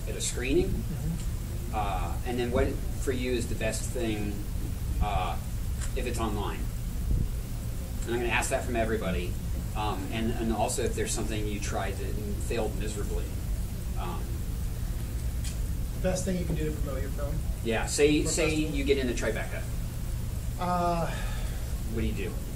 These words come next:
Speaker 2: It's tough because there's the, all this, like, standard rigmarole that you do with a feature that I don't really think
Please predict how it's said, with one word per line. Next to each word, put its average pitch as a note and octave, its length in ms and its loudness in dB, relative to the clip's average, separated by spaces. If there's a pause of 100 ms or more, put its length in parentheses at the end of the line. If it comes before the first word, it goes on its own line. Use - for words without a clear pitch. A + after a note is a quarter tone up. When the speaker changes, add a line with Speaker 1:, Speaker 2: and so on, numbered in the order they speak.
(760)
Speaker 2:
It's - 200 0
tough - 300 4
because G3+ 280 4
there's G3 180 4
the, G#3 120 2
all G3 180 4
this, C3 220 0
like, D#3 220 2 (200)
standard D#3+ 580 0 (120)
rigmarole D#3 580 2
that D3+ 120 -2
you C#3+ 100 -4
do - 220 0
with - 100 0
a - 40 0
feature F3+ 460 -2 (340)
that F3+ 100 0
I D3+ 40 0
don't D#3 280 0 (240)
really D3+ 160 -2
think - 300 -2